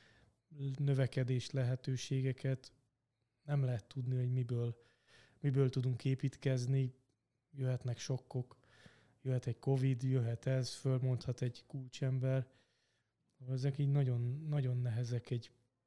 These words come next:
ilyen épülő vállalkozás életében, azt gondolom. Ami szerintem nagyon fontos, a, a, a nagyon sokat dolgozni akarás.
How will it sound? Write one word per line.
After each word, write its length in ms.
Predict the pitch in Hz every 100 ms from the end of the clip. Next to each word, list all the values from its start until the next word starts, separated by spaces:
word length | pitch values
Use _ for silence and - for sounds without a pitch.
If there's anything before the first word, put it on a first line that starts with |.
| _ _ _ _ _ _ _ _ - -
ilyen 520 | 127 123 120 120 - _
épülő 460 | 151 127 - 120 113
vállalkozás 720 | 110 110 113 117 113 113 -
életében, 520 | 117 117 - 117 120
azt 200 | 127 120
gondolom. 440 | 131 139 139 143 - _ _ _ _ _ _ _ _ -
Ami 220 | 175 165
szerintem 360 | - 156 147
nagyon 260 | 143 165 175
fontos, 440 | 151 175 165 147
a, 220 | 160 151 151
a, 840 | 180 170 160 151 156 160 160 165 165 - _ _ _ _ _ _ _ _ _ _ _ _ -
a 80 |
nagyon 320 | 160 165 131 123
sokat 360 | 139 127 131
dolgozni 560 | 123 113 107 113 110 117
akarás. 560 | 107 - 104 104 -